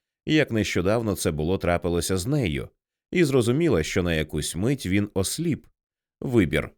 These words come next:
зараз або ніколи. «Я відчайдушна жінка».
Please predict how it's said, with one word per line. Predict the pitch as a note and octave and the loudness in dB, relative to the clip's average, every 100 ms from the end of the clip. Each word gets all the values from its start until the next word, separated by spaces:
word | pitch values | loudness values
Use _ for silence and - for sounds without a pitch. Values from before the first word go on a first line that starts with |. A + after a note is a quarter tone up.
| - | -10
зараз | F#2+ D#2 F2 F#2 A#2+ - | -6 -2 0 0 -2 -2
або | G#2+ D#2 F2 | -2 0 0
ніколи. | G2+ - D#3+ G2+ C#2 - _ _ _ | -2 -2 -2 -2 -6 -12 _ _ _
«Я | - E2 A2 B2 | -4 2 4 4
відчайдушна | A#2 - C3 A2 B2 - B2 | 2 0 0 2 0 -2 -2
жінка». | B2 D#3 A2+ D#2 C#2 | 0 0 -2 -2 -6